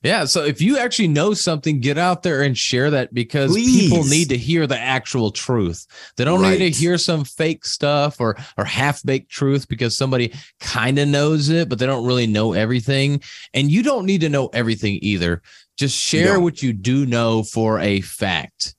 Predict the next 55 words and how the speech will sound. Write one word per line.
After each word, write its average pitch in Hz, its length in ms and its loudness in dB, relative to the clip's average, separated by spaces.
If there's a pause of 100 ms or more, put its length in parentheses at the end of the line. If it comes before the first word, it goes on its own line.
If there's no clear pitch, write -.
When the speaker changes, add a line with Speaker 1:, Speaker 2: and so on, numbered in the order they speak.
Speaker 1:
and 127 160 0
you 165 100 2
will 196 120 2
Speaker 2:
Right. 151 80 2
Speaker 1:
learn 139 320 0
the 127 80 0
things 123 360 0
along 107 360 0
the 98 100 0
way 98 220 2
that 90 260 -4
you 92 400 0
need 87 240 0
to 85 80 -4
learn. 82 340 -2 (540)
I'm 110 140 -4
sure 131 180 0
this 135 180 0
happened 139 360 0
with 135 180 -2
you 147 140 2
with 147 120 -2
your 147 120 0
podcast. 135 580 -2
At 90 80 -6
first, 120 260 -2
you 120 80 0
didn't 123 160 -2
know 123 140 0
what 139 180 -2
you 143 60 -2
were 135 140 2
doing, 147 440 2 (440)
and 90 180 0
you 107 140 0
started 120 260 0
kinda 127 160 2
Speaker 2:
Exactly. 113 200 2
Speaker 1:
doing 147 180 2
it, 185 100 2
Speaker 2:
I 151 160 2
Speaker 1:
and 117 80 0
you 117 80 0
figured 143 320 -2
out 143 160 -2
the - 100 -20
things 151 280 0
that 147 160 -2
you 160 80 0
needed 165 240 2
to 170 80 0
figure 185 320 0
out 226 240 0
after 269 220 0
that. 381 340 0